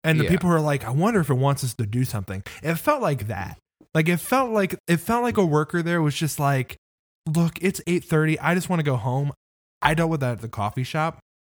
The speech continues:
Speaker 2: Mm-hmm.
Speaker 1: Um, they don't close until, like, ten,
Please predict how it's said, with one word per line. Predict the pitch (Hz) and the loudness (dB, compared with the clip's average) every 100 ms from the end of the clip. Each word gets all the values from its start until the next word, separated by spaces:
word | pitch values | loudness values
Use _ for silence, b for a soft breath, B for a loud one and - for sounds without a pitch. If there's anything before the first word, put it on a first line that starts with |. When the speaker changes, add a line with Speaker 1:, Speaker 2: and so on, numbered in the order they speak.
| _ _ _ - | _ _ _ -2
Speaker 2:
Mm-hmm. | 117 104 | 0 2
Speaker 1:
Um, | 104 104 104 107 - _ 135 | 0 0 -4 -8 -14 _ -2
they | 170 | 0
don't | 240 | 0
close | 175 175 165 | 2 2 4
until, | 143 135 | 2 0
like, | 92 - | -2 -6
ten, | - 117 135 160 | -4 -2 0 -2